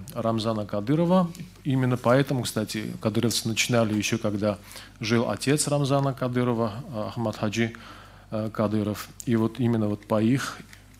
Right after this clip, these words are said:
имени или фамилии вот они начали именоваться кадыровцы. Это беспрецедентное явление, э, в российском обществе, потому что это, в принципе, армия, персональная армия более-менее одного человека или человека, который впадает в один клан.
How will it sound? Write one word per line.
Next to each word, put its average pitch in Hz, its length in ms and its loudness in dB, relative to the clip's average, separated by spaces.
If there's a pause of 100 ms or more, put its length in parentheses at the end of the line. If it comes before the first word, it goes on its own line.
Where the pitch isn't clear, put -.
(440)
имени 127 520 4
или 120 120 -8
фамилии 120 560 2
вот 110 260 -2
они 110 220 -2
начали 107 400 0
именоваться 107 560 -2
кадыровцы. 92 600 -8 (1040)
Это 147 260 4
беспрецедентное 139 880 4
явление, 113 680 2 (140)
э, 113 240 -10 (760)
в 117 80 -6
российском 113 480 -2
обществе, - 240 -4
потому 117 240 -4
что - 180 -6
это, 107 240 -6
в - 160 -18
принципе, 107 560 -4 (260)
армия, 110 580 0 (180)
персональная 110 540 -2
армия 92 380 -8 (140)
более-менее 101 540 -4
одного 98 640 -6
человека 113 480 -4
или 104 220 -4
человека, 98 600 -6
который 98 240 -6
впадает 101 420 -2
в 104 60 -8
один 98 240 -2
клан. 135 400 2